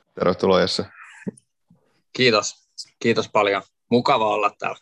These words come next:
Speaker 2: Kalle jätti sanomatta, niin mun pitää paikata.
Speaker 1: <laughs> Hyvä,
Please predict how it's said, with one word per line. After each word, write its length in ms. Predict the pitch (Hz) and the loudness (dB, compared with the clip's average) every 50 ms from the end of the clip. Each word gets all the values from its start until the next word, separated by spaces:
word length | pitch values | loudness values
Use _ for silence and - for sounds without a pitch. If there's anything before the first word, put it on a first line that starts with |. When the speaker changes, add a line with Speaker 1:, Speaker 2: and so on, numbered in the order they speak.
| _ | _
Speaker 2:
Kalle 240 | - 104 104 101 101 | -2 0 2 2 2
jätti 220 | 101 98 - - | 0 -2 -6 -10
sanomatta, 460 | - 101 98 98 95 - - _ - - | -10 -8 -8 -8 -10 -10 -14 _ -16 -16
niin 160 | - - _ _ - | -16 -16 _ _ -8
mun 80 | - 156 - | -8 -6 -6
pitää 220 | - - 104 98 - - - | -4 -4 -4 -2 -2 -2 0
paikata. 340 | 117 117 107 110 110 - - - - - - - _ - - 220 214 220 - - - - - 117 - | 0 0 0 0 -2 -4 -6 -10 -10 -10 -10 -10 _ -2 2 4 4 4 2 0 -2 -2 -2 -2 -2
Speaker 1:
<laughs> 1000 | - 180 190 180 143 131 - - _ _ _ - - 82 80 - _ _ _ - | -2 -2 0 0 0 -2 -6 -10 _ _ _ -18 -16 -16 -18 -20 _ _ _ 0
Hyvä, 240 | 113 110 113 101 | 2 4 4 2